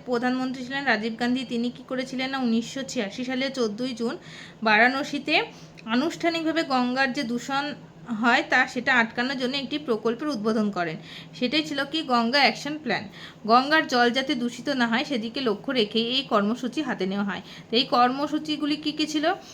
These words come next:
নর্দমার দূষিত জল যাতে গঙ্গায় সরাসরি না মেশে, সেই জন্য নর্দমার দিক পরিবর্তন করা হয়। নর্দমার জল ট্রিটমেন্ট প্ল্যান্টে আগে দূষণমুক্ত করে তবে ওই জলকে গঙ্গায় ছাড়া হয়। শ্মশানে বৈদ্যুতিক চুল্লি নির্মাণ হয়, স্নানের ঘাট মেরামত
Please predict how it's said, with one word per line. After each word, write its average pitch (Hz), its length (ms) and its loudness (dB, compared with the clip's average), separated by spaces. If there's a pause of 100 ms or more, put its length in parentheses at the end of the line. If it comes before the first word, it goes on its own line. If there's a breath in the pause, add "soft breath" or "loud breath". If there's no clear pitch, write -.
(260 loud breath)
নর্দমার 247 640 4
দূষিত 254 340 -2
জল 285 420 6
যাতে 262 300 2
গঙ্গায় 226 400 2
সরাসরি 254 480 0
না 226 160 4
মেশে, 214 260 0
সেই 285 180 0
জন্য 220 180 0
নর্দমার 220 520 0
দিক 226 200 -2
পরিবর্তন 240 460 -2
করা 233 200 4
হয়। 247 160 -4 (440 loud breath)
নর্দমার 277 480 4
জল 247 220 2
ট্রিটমেন্ট 302 540 -4
প্ল্যান্টে 262 400 2
আগে 240 300 0
দূষণমুক্ত 247 640 -4
করে 269 180 0
তবে 262 280 2
ওই 269 80 0
জলকে 226 360 2
গঙ্গায় 233 360 2
ছাড়া 175 300 -2
হয়। 175 160 -10 (520 loud breath)
শ্মশানে 285 380 0
বৈদ্যুতিক 254 560 -4
চুল্লি 254 260 -4
নির্মাণ 262 360 -2
হয়, 262 180 -2
স্নানের 247 460 -2
ঘাট 220 300 -2
মেরামত 247 360 2